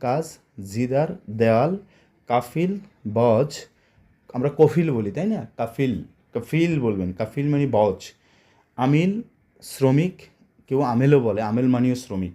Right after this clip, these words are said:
no problem। মাতবাখ, রান্নাঘর। মেত্রাকা, হাতুড়ি। মিসমার, ফেরেক, ফেরেক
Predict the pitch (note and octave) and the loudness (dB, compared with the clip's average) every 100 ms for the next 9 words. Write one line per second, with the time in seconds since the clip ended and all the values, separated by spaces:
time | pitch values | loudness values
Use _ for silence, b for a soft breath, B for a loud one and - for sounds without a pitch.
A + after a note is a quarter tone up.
0 | - G#2 A2 G2 D#2+ E2+ b b b b | -12 -12 -6 -6 -6 -12 b b b b
1 | A#2+ C3+ C3+ D3 F3 - A#2 A2 A#2 C3 | 0 0 2 2 2 -2 -4 0 2 2
2 | A2+ C3 F#3 b b b A2+ C3+ - - | 0 -2 -4 b b b -2 -2 -2 -6
3 | A2 A#2+ D#3 F#2+ - _ - B2 D3+ D#3+ | 0 0 0 -8 -8 _ -8 -6 -2 0
4 | A3 B3+ B B B B - B2 C#3 - | 0 -2 B B B B -4 -2 -2 -2
5 | C3 D3+ D#3+ - _ _ _ - C3+ B2 | 2 2 0 -6 _ _ _ -4 0 2
6 | A2 - - _ _ - C#3+ C#3 C3 C3+ | 0 -6 -20 _ _ -4 2 4 4 2